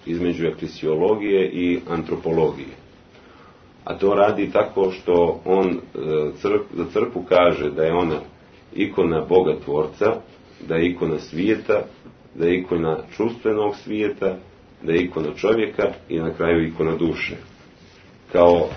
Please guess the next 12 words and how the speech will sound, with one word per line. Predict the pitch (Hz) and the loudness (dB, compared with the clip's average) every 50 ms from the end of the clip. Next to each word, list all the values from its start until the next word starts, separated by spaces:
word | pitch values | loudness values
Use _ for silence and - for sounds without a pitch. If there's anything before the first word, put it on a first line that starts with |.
| - - - - | -2 -4 -2 0
ikona | - 123 123 - - 110 101 98 98 | 0 0 0 2 2 4 6 6 6
i | 92 107 | 8 8
odraz, | 110 107 98 95 87 82 80 78 | 6 6 6 4 4 4 2 -2
e, | 78 - - 71 76 76 73 71 73 | -6 -8 -4 -2 -2 -2 -2 -2 -2
Boga, | 82 85 90 107 123 123 123 - - - - - - - - - | 0 0 2 2 2 2 0 -2 -10 -20 -20 -20 -20 -20 -10 -4
crkva | - 101 107 104 - - 110 | -2 0 0 0 0 0 0
je | 104 98 95 92 - - - | 2 4 2 2 0 -2 -4
zato | 78 87 92 92 - - 95 95 | 0 2 2 2 2 2 0 0
što | 92 - - 85 | 0 -2 -4 -4
po | 82 - 82 80 - | -4 -4 -6 -6 -4
podražavanju | - 80 76 76 78 78 78 80 85 90 98 101 101 98 98 98 92 | -4 -4 -2 -2 -2 -2 -2 0 2 2 2 2 2 0 0 0 0
i | 85 - - | 0 -2 -4